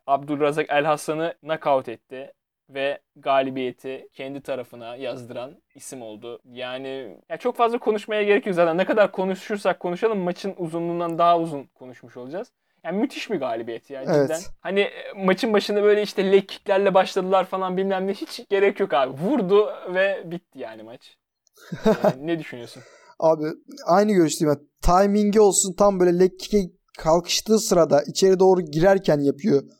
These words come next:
Speaker 2: ee, Chaos Williams rakibine bunu. Yani tam leg kick'i deniyor sağ, sağ ayağıyla. Chaos, şey, e, Abdulrazak El Hasan orada zamanlamayı yakalıyor.
Speaker 1: Hı hı.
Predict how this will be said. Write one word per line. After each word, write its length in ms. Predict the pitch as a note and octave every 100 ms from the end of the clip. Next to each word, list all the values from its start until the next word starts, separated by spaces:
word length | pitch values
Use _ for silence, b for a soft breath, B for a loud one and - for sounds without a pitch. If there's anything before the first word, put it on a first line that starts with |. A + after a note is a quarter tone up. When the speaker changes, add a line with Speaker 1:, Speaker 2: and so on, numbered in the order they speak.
| b b -
Speaker 2:
ee, 880 | E3+ D3 C#3 C3+ C3+ C3+ C3+ D3 E3 D#3+ D#3+ -
Chaos 280 | D3+ C#3+ -
Williams 440 | C#3+ C#3 C3 - -
rakibine 440 | D3+ - D3 C#3+ C3+
bunu. 280 | D#3 A#3+
Yani 160 | D#3 C3
tam 260 | F3+ F3 E3
leg 160 | F3+
kick'i 240 | - - E3+
deniyor 260 | E3 C#3 C3+
sağ, 380 | D#3 D3+ D#3+ -
sağ 140 | - D#3
ayağıyla. 600 | D3 C#3+ C3+ C3 B2+ B2+ -
Chaos, 340 | E3 D3+ C#3+ - - -
şey, 160 | D3+ B2 - D3+
e, 40 | C3 C3 -
Abdulrazak 560 | C#3 - D#3 C#3+ D3
El 80 | D3
Hasan 240 | C#3+ D3 G#3
orada 200 | F3 D#3+
zamanlamayı 640 | D3+ D3+ D#3 E3+ G3 F#3+
yakalıyor. 460 | F3 E3+ D#3+ E3+
Speaker 1:
Hı 40 | G#3
hı. 340 | - C#3 B2+